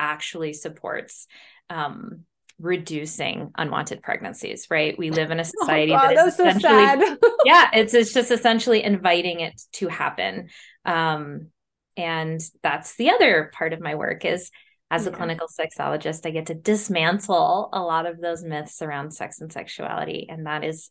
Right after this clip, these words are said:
Speaker 1: so fun. That, that fills my
Speaker 2: Yeah.
Speaker 1: cup. That,
Speaker 2: Yeah.
Speaker 1: that is a, that is the relief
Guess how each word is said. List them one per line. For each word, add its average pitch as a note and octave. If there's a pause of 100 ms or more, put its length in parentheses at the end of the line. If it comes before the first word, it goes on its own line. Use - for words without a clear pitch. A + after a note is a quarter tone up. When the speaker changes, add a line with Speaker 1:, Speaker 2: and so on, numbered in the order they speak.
Speaker 1:
so D4+
fun. F3+ (140)
That, G#3
that B3
fills F#3
my D#3+
Speaker 2:
Yeah. D3+
Speaker 1:
cup. -
That, F3 (220)
Speaker 2:
Yeah. - (120)
Speaker 1:
that E3+
is E3+
a, D#3+ (600)
that E3+
is E3
the E3+
relief D#3